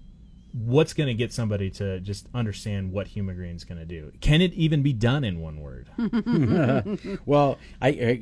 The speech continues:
Speaker 2: I think i-, if you wanted the short explanation, this is everything else that your lawn needs that you're not going to get from lawn food. And it doesn't matter if it's our brand, Scott's, whatever brand, this piece, this one component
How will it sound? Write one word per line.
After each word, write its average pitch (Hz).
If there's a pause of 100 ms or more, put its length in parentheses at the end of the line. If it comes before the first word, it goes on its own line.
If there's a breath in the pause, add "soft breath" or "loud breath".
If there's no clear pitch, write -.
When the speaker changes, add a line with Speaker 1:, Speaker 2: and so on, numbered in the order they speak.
Speaker 2:
I 117
think 151
i-, 127
if 120
you 120
wanted 143
the 117
short 143
explanation, 120
this 139
is 98 (140)
everything 151
else 120
that 113
your 87
lawn 127
needs 90 (360 loud breath)
that 110
you're 104
not 104
going 151
to 147
get 113
from 110
lawn 104
food. 82 (180 loud breath)
And 113
it 113
doesn't 123
matter 110
if 95
it's -
our 131
brand, 117 (300 loud breath)
Scott's, 120
whatever 139
brand, 104 (300 loud breath)
this 120 (160)
piece, 165
this 139
one 131
component 131